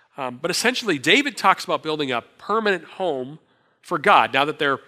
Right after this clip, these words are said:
settled into one place, building a permanent home for God's presence. And God's, God talks about building a, a permanent dynasty for David,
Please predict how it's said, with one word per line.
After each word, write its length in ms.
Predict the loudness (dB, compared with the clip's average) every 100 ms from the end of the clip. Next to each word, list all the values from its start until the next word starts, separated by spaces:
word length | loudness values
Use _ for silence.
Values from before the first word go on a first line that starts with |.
| _
settled 400 | -8 0 2 2
into 220 | -2 -6 -6
one 240 | -4 -6
place, 460 | -2 -2 0 -6 -12 _ _ _ _ _ _
building 200 | -6 -4
a 60 | -6
permanent 520 | -2 -2 0 -2 -4
home 400 | -4 -2 -2 -6 _ _ _ _
for 280 | -18 -6 -6
God's 340 | 2 4 4 0
presence. 640 | -4 -4 -4 -12 -12 -14 _ _ _ -6
And 280 | -6 -6
God's, 760 | -2 4 6 6 4 -2 -10 -12 _ _ _
God 280 | -4 -2 -2
talks 300 | 2 0 0
about 300 | -2 -2 -2
building 420 | -4 -2 -2 -6 -14 _ _ _ -10
a, 120 | -8
a 60 | -10
permanent 640 | -10 0 0 0 -4 -4
dynasty 600 | 0 2 2 -2 -6 -8
for 160 | -8 -2
David, 440 | 2 4 2 -6